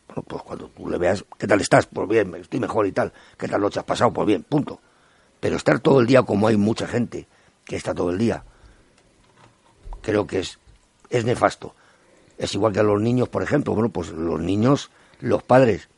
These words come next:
bastante sufrimiento tienen los padres con ver a su, a sus hijos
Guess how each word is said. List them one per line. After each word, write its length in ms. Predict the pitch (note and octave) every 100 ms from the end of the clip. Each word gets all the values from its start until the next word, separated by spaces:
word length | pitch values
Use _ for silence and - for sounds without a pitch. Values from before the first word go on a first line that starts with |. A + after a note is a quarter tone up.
| _
bastante 360 | - F2 G#2 G2
sufrimiento 480 | A2 G#2+ A2+ G#2+
tienen 200 | F2 G#2+
los 120 | G2+ -
padres 320 | A2 G#2 G2+
con 160 | G#2
ver 120 | F#2+ G2
a 60 |
su, 320 | F2+ F#2 D2+ - _ - - -
a 140 | G#2
sus 180 | G#2+ -
hijos 460 | A#2 G2 E2 -